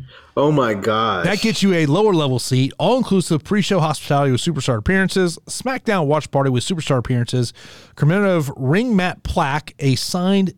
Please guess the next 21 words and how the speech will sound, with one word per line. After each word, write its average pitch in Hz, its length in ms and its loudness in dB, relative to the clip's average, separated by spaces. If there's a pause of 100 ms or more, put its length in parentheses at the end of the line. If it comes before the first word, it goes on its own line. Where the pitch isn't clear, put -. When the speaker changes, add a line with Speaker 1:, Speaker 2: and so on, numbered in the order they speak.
Speaker 2:
event 147 300 0
poster. 139 460 -4 (840)
Uh, 131 240 0
then 165 160 2
you 240 100 4
got 196 140 2
a 151 80 0
seventeen 196 640 0
hundred 151 260 2
dollar 117 280 0
package, 127 500 -4
and 165 140 2
then 240 100 0
there's 208 180 0
a 170 120 0
four 277 640 0
thousand 220 880 -2
dollar 208 400 0
package 202 500 -6
per 214 140 -6
person. 202 520 -4